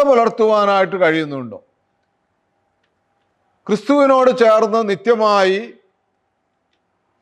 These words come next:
മരണം വരെയും വിശ്വസ്തരായിരിക്കുവാനും മരണശേഷമുള്ള ജീവന്റെ കിരീടം പ്രാപിക്കുവാനും കഴിയുന്ന തരത്തിൽ അവിടുത്തെ കൃപാവരത്താൽ, കൃപയിൽ ആശ്രയിച്ചുകൊണ്ട് നിൽക്കുവാനായിട്ട് കഴിയുന്നുണ്ട്.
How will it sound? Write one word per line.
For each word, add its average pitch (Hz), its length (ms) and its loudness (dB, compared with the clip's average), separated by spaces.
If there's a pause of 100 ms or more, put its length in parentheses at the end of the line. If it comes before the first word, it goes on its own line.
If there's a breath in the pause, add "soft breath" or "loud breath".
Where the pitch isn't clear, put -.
(200)
മരണം 226 380 2
വരെയും 233 420 2
വിശ്വസ്തരായിരിക്കുവാനും 208 1120 0
മരണശേഷമുള്ള 208 680 -4 (120)
ജീവന്റെ 226 360 0
കിരീടം 196 340 -4
പ്രാപിക്കുവാനും 175 840 -4 (1500)
കഴിയുന്ന 240 400 2 (100)
തരത്തിൽ 185 440 -2
അവിടുത്തെ 175 320 -4 (100)
കൃപാവരത്താൽ, 175 840 0 (120)
കൃപയിൽ 185 440 -4 (160)
ആശ്രയിച്ചുകൊണ്ട് 147 800 -4 (800)
നിൽക്കുവാനായിട്ട് 143 800 -2
കഴിയുന്നുണ്ട്. 113 540 -10